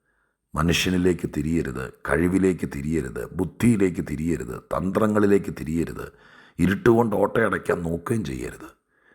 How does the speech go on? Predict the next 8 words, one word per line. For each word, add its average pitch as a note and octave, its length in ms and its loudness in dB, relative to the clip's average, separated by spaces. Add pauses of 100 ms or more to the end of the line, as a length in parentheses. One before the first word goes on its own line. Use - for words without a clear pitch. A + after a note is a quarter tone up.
(380)
ദൈവത്തിലേക്ക് E2 1080 2
ആശ്രയിക്കണം. - 720 -10 (480)
ദൈവത്തിലേക്ക് - 840 -6 (960)
ആശ്രയിക്കുക - 680 2
മാത്രമല്ല, - 600 -8 (840)
സർവശക്തൻ - 840 0
നമ്മോട് F2 380 -4
പറഞ്ഞിട്ടുള്ള D#2 640 -8